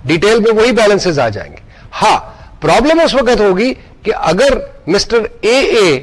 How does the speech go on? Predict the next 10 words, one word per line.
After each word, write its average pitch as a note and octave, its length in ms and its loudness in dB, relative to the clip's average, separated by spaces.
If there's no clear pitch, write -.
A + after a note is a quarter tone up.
کے A3+ 160 0
اکاؤنٹ G#3 360 0
میں B3 160 0
کوئی C4 220 2
ٹرانزیکشن A#3+ 680 2
نہیں D3+ 220 0
اور G3+ 160 0
وہاں F#3 300 2
پہ C4 200 0
آپ G#3 240 0